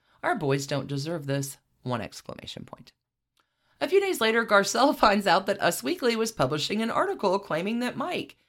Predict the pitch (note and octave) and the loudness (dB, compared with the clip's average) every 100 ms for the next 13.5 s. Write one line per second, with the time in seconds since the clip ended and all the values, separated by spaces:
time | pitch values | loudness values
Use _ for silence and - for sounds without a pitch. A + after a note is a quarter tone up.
0 | _ _ - A3 G3+ A3 - F#3 - G3 | _ _ -2 -2 0 -2 0 0 0 -2
1 | F#3+ F3 G3+ C4 C4+ A3+ G3+ G3 - F#3+ | 0 0 0 0 0 0 0 0 -2 2
2 | F#3 F3+ F3 E3 _ _ _ _ _ - | 2 2 0 -2 _ _ _ _ _ -4
3 | A3+ F#4 F#4+ F#4 C4 B3 A#3+ A4 E4+ A#3 | 0 0 0 0 2 2 2 0 2 4
4 | A3 G#3 F#3 F#3+ - F3+ D3+ F3+ - F3+ | 4 4 2 0 -4 -4 -2 -4 0 2
5 | E3 E3+ E3 D#3+ F3 - A3+ B3+ B3+ C4 | 4 2 0 2 0 0 0 0 -2 -2
6 | C4+ B3+ B3 - - A#3+ B3 B3+ B3 _ | 0 0 -2 -10 -4 -2 0 -2 -4 _
7 | _ _ _ _ _ _ _ _ - A3+ | _ _ _ _ _ _ _ _ -6 -2
8 | A#3 - C4 C4 G#3+ F#3+ F3 F3 E3+ F#3+ | 0 2 0 0 0 2 2 0 -6 -4
9 | A3+ - F#3 F3+ F3+ G3 A3+ - F4 G4 | -4 -2 0 0 0 -2 0 0 -2 0
10 | G#4+ A#4 E4 A3 G3 G3+ G#3 - _ _ | 0 0 2 0 -2 -2 -2 -4 _ _
11 | _ _ - G4 G4+ C#4+ A#3+ A3 B3 G#3 | _ _ -4 -2 -2 -2 -2 0 0 2
12 | F3 F3+ - - D3 C#3+ C#3 C#3 C3+ D3 | 2 0 -4 -6 -6 -4 0 0 -2 -4
13 | D3 C3+ B2+ A#2 A2 | -4 -2 -4 -6 -10